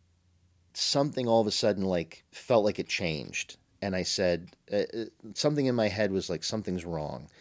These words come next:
And so I said, "Jenny, is that you?" And it was very, uh, like, out of movie, very dream logic.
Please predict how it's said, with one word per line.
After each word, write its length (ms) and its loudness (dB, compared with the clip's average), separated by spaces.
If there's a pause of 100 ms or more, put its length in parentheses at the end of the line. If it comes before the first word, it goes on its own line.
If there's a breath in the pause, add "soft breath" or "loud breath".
(400 loud breath)
And 120 -4
so 160 4
I 260 4 (120)
said, 600 4 (1000 soft breath)
"Jenny, 380 4
is 300 -2
that 260 0
you?" 680 -4 (1000 soft breath)
And 240 2
it 100 0
was 480 -2
very, 1160 2 (180)
uh, 240 2
like, 320 0
out 240 4
of 540 0
movie, 720 -2
very 300 0
dream 420 -2
logic. 640 2